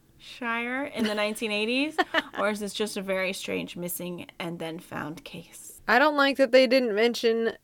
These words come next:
Speaker 2: Jack Diddley about whether or not there were footsteps or any disturbed coal leading up to his body.
Speaker 1: I don't think there was.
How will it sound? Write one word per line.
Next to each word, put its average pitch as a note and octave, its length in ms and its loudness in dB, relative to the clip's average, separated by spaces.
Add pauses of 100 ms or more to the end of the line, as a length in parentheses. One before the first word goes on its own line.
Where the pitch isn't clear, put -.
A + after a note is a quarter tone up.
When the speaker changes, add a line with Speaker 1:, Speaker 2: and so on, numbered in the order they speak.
(100)
Speaker 2:
Jack G3+ 720 4 (440)
Diddley F#3+ 720 4 (180)
about G3 600 6 (240)
whether A3 340 8
or G#3+ 60 8
not A3 260 8
there G#3 120 8
were G3 120 10
footsteps B3+ 600 6
or F#3+ 320 8
any A3+ 300 4
disturbed G3+ 600 4
coal G3+ 460 10
leading G3+ 380 2
up G3 160 0
to F#3 100 4
his F3+ 160 -2
body. F3+ 500 6 (840)
Speaker 1:
I G#3 160 6
don't F4 280 4
think C4+ 240 0
there G3 200 4
was. E3 480 -6